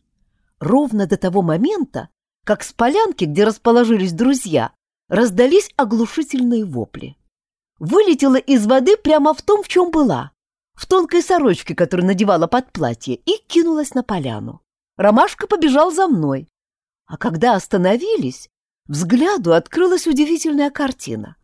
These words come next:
Альберт сидел на земле, крепко сжимая в кулаке покрасневшего Бона. Малыш едва не задыхался,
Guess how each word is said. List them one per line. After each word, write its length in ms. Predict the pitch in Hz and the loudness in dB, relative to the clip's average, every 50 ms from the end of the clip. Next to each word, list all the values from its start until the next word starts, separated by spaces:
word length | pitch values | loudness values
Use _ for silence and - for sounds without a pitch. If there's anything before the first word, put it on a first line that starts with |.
| _ _ _ _ _ _ _ _ _ _ _ _ _ _ _ - | _ _ _ _ _ _ _ _ _ _ _ _ _ _ _ -4
Альберт 560 | 202 233 269 262 247 277 427 427 - - - | -2 0 0 0 2 2 2 2 2 -2 -6
сидел 400 | - - 254 220 220 311 294 233 | 0 2 2 2 4 2 2 4
на 160 | 196 190 208 | 4 2 2
земле, 400 | 180 160 202 214 220 262 311 427 427 _ - | 2 2 2 4 4 4 4 2 2 _ -2
крепко 460 | - 247 320 403 392 _ - - 262 | 2 4 4 4 2 _ -2 -2 0
сжимая 440 | 233 202 240 277 277 302 285 254 220 | 0 2 2 2 4 4 2 2 0
в 100 | - - | -4 -2
кулаке 420 | - 247 233 233 254 - - 381 | 0 2 2 2 2 2 -2 -2
покрасневшего 840 | - - 320 - - 233 226 - - 269 262 - - 254 240 247 240 | 0 -2 -4 -2 -2 -2 -2 0 -2 -2 -2 -2 -4 -2 -2 0 -2
Бона. 420 | 196 151 127 117 104 113 120 - _ _ _ _ _ _ _ _ _ _ _ _ _ - | -2 -2 -4 -4 -4 -4 -8 -10 _ _ _ _ _ _ _ _ _ _ _ _ _ -2
Малыш 420 | 196 196 240 254 302 392 415 - - | 0 2 2 2 2 0 0 -2 0
едва 300 | 381 370 254 269 330 349 | 0 0 2 2 0 2
не 120 | 339 349 | 0 0
задыхался, 840 | 330 339 302 269 311 - - 160 135 120 117 - - - - - | 0 0 0 0 0 -2 -2 -6 -6 -8 -8 -12 -16 -18 -20 -20